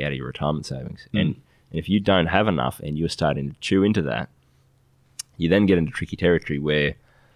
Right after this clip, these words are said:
Speaker 1: well, I, I can only really afford to pull twenty-five thousand dollars out of my retirement savings, and
Speaker 2: Mm.
Speaker 1: I'm getting twenty-five from, from Centrelink, so I need ten thousand dollars. And that's kind of what I was
Speaker 2: Mm.
Speaker 1: touching before is, if you're ten thousand dollars short,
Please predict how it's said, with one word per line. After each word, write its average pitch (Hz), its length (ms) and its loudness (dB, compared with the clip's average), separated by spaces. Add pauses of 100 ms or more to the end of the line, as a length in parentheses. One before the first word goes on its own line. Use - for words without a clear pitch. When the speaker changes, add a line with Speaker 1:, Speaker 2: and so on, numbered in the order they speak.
(360)
Speaker 1:
well, 82 440 2
I, 82 160 -4
I 82 80 -8
can 90 180 -4
only 98 300 2
really 87 320 2
afford 82 320 -4
to 80 60 -8
pull - 220 -8
twenty-five 82 520 -2
thousand 78 300 -4
dollars 69 240 -6
out 73 120 -2
of 73 60 -4
my 71 100 -4
retirement 69 460 -4
savings, 69 440 -2
and - 120 -2
Speaker 2:
Mm. 76 40 -2
Speaker 1:
I'm 71 100 -6
getting 76 260 -4
twenty-five 67 580 -4
from, 67 320 -10
from - 200 -10
Centrelink, 76 440 -2
so 67 180 -6
I 73 60 -2
need 80 340 -2 (200)
ten 78 240 -2
thousand 73 300 -6
dollars. 78 340 0
And 73 100 -4
that's - 140 0
kind 101 180 2
of 85 60 2
what 73 100 0
I - 20 0
was 67 60 -4
Speaker 2:
Mm. - 60 -4
Speaker 1:
touching 69 260 -4
before 69 360 -2
is, 67 120 -8 (540)
if 90 160 2
you're 85 80 -2
ten 104 180 2
thousand 82 220 4
dollars 69 180 -4
short, - 320 2